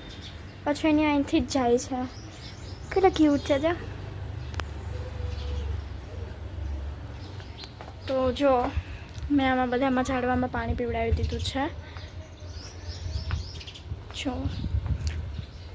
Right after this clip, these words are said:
અને આ છે લીંબુડી અમારી.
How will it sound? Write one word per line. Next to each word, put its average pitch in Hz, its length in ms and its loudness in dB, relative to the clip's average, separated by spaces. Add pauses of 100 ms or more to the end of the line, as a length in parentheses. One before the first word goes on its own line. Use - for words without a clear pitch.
(680)
અને 254 300 6
આ 269 180 8
છે 269 180 0
લીંબુડી 320 580 6
અમારી. 349 400 6